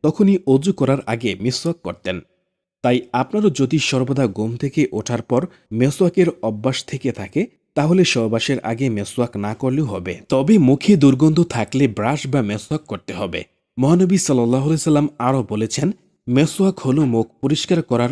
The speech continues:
উপকরণ এবং আল্লাহর সন্তুষ্টি লাভের উপায়। পঞ্চম নাম্বার, সহবাসের জন্য নির্ধারিত দোয়াটি না পড়া।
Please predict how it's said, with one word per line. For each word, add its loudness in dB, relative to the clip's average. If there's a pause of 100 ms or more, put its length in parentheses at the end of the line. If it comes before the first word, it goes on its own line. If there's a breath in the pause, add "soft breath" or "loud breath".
উপকরণ -6 (100)
এবং -4 (100)
আল্লাহর -2
সন্তুষ্টি -4
লাভের 0
উপায়। -10 (640)
পঞ্চম 2
নাম্বার, -2 (340)
সহবাসের 2
জন্য 2
নির্ধারিত 0
দোয়াটি -2
না -6
পড়া। -8